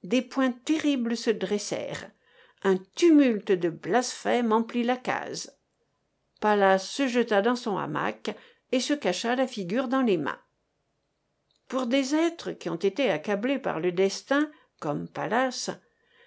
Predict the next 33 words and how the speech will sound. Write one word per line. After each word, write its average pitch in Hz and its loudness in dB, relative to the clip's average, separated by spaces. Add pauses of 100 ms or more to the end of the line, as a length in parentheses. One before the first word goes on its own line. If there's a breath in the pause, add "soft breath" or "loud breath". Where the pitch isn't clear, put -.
ces 254 -2
heures 339 4
de 226 0
dortoir, 226 0 (320 soft breath)
si - -4
chères 349 0
aux 185 0
autres 170 4
à 175 -4
cause 185 0
de 170 -2
l'absence 180 -2
de 170 -2
toute 170 -12
surveillance, 220 0 (680 soft breath)
était 285 0
certainement 247 2
ce 240 -4
qu'il 226 -4
y 214 4
avait 202 2
de 196 -4
plus 190 -10
dur 170 0
dans 170 -2
le 160 -4
châtiment 170 -4 (480 soft breath)
dont 208 2
la 233 6
justice 240 -4
humaine 269 2
l'avait 214 2
frappé. 196 -6